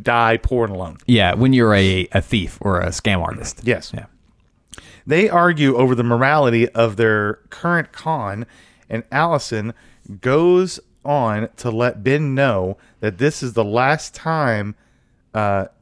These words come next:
Speaker 1: that they'll work together because he choked in Pittsburgh, saying, "People died in Pittsburgh, Benny," and says that after this job,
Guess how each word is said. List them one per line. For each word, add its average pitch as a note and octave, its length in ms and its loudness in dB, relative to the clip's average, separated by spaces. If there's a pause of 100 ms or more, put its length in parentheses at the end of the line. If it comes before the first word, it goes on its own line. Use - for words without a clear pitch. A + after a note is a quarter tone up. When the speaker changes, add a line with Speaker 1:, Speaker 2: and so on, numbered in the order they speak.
Speaker 1:
that A#2 160 0
they'll A2+ 160 2
work E3+ 220 2
together A#2 340 0
because A#2 260 -6
he A2 120 -8
choked - 500 -2
in G#2 140 -8
Pittsburgh, F2+ 600 -6
saying, B2+ 460 -2 (440)
"People B2+ 300 -2
died C#3 460 2
in G#2 120 -2
Pittsburgh, G2+ 540 -4
Benny," G#2 340 -4 (1300)
and A#2 160 -4
says B2+ 400 2
that B2 180 -4
after C#3 280 -2
this F3 200 -2
job, F#3+ 420 2